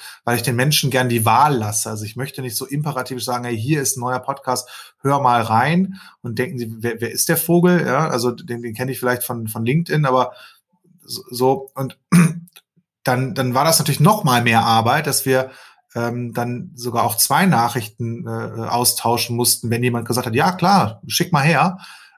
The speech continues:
Ähm, da-, dass, dass das dann auch noch mal so in Anführungsstrichen in zwei Stufen lief. Aber was mir dabei wichtig ist, ist, den Leuten die Wahl zu lassen. Und,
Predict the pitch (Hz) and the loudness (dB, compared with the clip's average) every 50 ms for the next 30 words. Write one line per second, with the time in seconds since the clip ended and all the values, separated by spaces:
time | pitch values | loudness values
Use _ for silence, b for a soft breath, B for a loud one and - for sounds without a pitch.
0 | B - 131 123 127 131 131 131 131 131 - - - - _ _ _ _ _ - | B -2 0 0 0 0 -2 -4 -6 -8 -12 -18 -20 -20 _ _ _ _ _ -20
1 | 160 - _ - - 131 123 - 131 127 - - - 127 123 - - 127 120 - | -20 -20 _ -6 -4 -4 -2 -2 -2 -2 -2 -2 -2 0 0 0 0 0 0 0
2 | 135 127 127 120 - 107 123 131 127 123 123 127 123 - 135 123 123 123 117 - | 0 0 0 -2 -2 0 0 2 2 2 2 2 0 0 -2 -6 -6 -4 -4 -4
3 | 131 123 123 123 127 123 - - - 123 123 120 - 175 185 180 165 131 120 120 | -6 -4 -4 -4 -4 -2 0 0 2 2 0 2 2 2 2 4 4 4 4 2
4 | 113 - 113 120 117 113 123 - - 151 175 185 175 151 143 123 147 160 156 165 | 2 2 0 0 0 2 2 4 4 4 6 6 4 2 2 2 2 0 0 0
5 | 156 143 - 135 135 143 - - 147 127 127 131 143 143 139 127 123 120 104 113 | -2 -2 -2 -2 -2 -2 -2 0 0 2 2 2 0 0 -2 -2 -2 0 2 4
6 | 117 127 139 147 - - - 95 101 98 - - - - - 107 107 | 4 4 4 2 0 0 -2 -4 -4 -2 -2 -2 -2 -4 -8 -10 -10